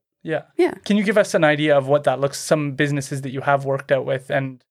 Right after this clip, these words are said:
Speaker 1: we can get a better understanding of that side as
Speaker 2: Oh,
Speaker 1: well?
Speaker 2: we, well, we've worked with a lot of different, we don't niche down specifically because I work with, like, the clients. So we've got some counselors, and the person that's just signed on that I was talking about,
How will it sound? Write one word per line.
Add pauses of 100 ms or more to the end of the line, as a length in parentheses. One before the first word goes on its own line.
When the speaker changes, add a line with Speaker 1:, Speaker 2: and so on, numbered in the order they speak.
(320)
Speaker 1:
we
can
get
a
better
understanding
of
that
side
as
Speaker 2:
Oh,
Speaker 1:
well?
Speaker 2:
we,
well,
we've
worked
with
a
lot
of
different,
we
don't
niche
down
specifically
because (320)
I
work
with, (120)
like,
the
clients. (200)
So
we've
got
some
counselors,
and
the
person
that's
just
signed
on
that
I
was
talking
about,